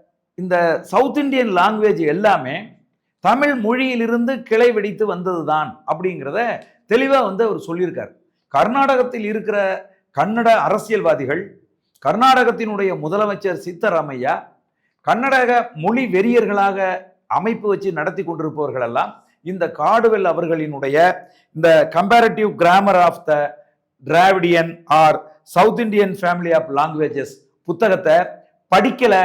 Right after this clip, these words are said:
அப்படிங்கிறது இப்ப தெளிவா தெரியுது. இப்ப நம்ம என்ன சொல்றோம் அவங்களுக்கு,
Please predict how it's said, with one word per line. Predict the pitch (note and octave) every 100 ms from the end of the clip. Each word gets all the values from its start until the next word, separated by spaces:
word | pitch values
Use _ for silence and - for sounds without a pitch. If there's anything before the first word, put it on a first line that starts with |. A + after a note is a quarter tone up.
| C3+
அப்படிங்கிறது | C3 D#3+ D3 C3 C3 A3 D3 - -
இப்ப | F#3 D#3 D3+
தெளிவா | C#3+ D3 C#3+ D3+
தெரியுது. | C#3+ B2 A#2+ - _ _
இப்ப | F3+ E3+
நம்ம | D#3+ G#3
என்ன | A3 A#3
சொல்றோம் | G3+ F#3+ F#3
அவங்களுக்கு, | E3 E3 C#3+ C3 B2 A2 G#2+